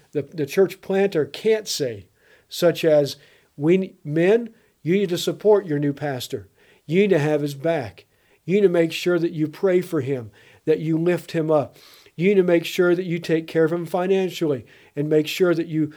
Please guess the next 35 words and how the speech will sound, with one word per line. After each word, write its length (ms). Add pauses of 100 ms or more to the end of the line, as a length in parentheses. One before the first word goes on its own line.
(240)
uh, 220
pay 300
for 260
his, 360
uh, 180 (340)
housing 520
and 140
salary 640
and, 100
and 300
make 160
sure 220
that 100
you 100
remember 300
his 140
birthdays 680
and 80
anniversary 680
and 100
make 160
sure 240
that 120 (280)
he 120
can 140
have 260
some 160
time 260
of 120
rest 380
once 320
a 40
year 200
at 100
least, 400